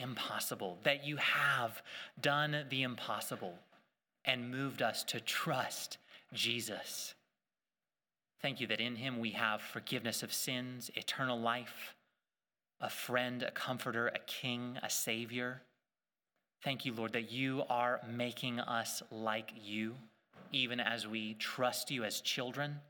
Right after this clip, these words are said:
Uh, we're becoming free and generous givers like our Father. Lord, would you move us to trust you more, to rest in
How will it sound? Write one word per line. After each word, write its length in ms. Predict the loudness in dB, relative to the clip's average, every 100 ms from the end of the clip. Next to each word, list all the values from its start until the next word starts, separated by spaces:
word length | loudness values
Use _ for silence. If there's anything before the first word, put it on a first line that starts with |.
| _ _ _ _
Uh, 100 | -6 -4
we're 120 | -2
becoming 460 | -2 0 0 -2 -4
free 580 | -8 -4 -2 0 0
and 120 | -2 0
generous 420 | 0 2 0 0
givers 400 | 0 0 0 0
like 200 | 0 0
our 120 | -2
Father. 500 | -2 0 0 -2 -8 -12 -20 _ _ _ _ -4
Lord, 160 | 0
would 160 | 0 2
you 220 | 2 2
move 500 | -2 0 2 2 2
us 520 | 2 2 2 -2 -6 -10 -20 -8 -4
to 120 | -2
trust 460 | 0 2 2 0 -2
you 140 | 0
more, 440 | 0 0 -2 -6 -14 _ _ -2
to 160 | 0 0 0
rest 500 | 2 4 2 -2 -4 -2
in 240 | -2 -2